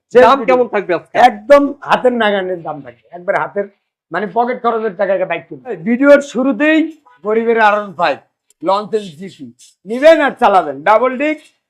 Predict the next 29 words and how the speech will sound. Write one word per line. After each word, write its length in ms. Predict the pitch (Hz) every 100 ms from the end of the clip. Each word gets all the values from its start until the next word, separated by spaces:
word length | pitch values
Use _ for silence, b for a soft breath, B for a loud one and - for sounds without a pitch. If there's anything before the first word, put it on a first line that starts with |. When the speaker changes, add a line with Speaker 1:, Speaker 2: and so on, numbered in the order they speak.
| _
Speaker 1:
একশো 280 | 196 226 269
পঞ্চাশ 340 | 254 262 254 247
সিসি 340 | 226 139 135 - _ _ _ _ _ _ _ _ _
নিবেন 380 | 151 214 254 285 - _
আর 100 | - _
চালাবেন 240 | 131 131 _ _ _ _ _ _ 139
বরাবর। 400 | 165 170 147 123 - _ _ _ _ _
Speaker 2:
গরিবের 380 | 151 175 202 214
আর 100 | 202
ওয়ান 140 | 208 202
ফাইভ 160 | 214 214
কি 60 | 190
বড় 200 | 185 202
লোকের 180 | 202
আর 80 | 208
ওয়ান 120 | 214
ফাইভ 120 | 208 214
এর 80 |
মতো 80 | 220
দাম 140 | 214 214
হইব? 340 | 247 247 139 - _ _ _ 180
Speaker 1:
না, 280 | 254 320
গরিবের 440 | 294 269 330 339 339
মতনই 300 | 320 302 262
দাম 180 | 196 175
হবে। 260 | 139 127
কি 180 | 127 302
বলেন 320 | 294 208 175
আপনি? 220 | 143 120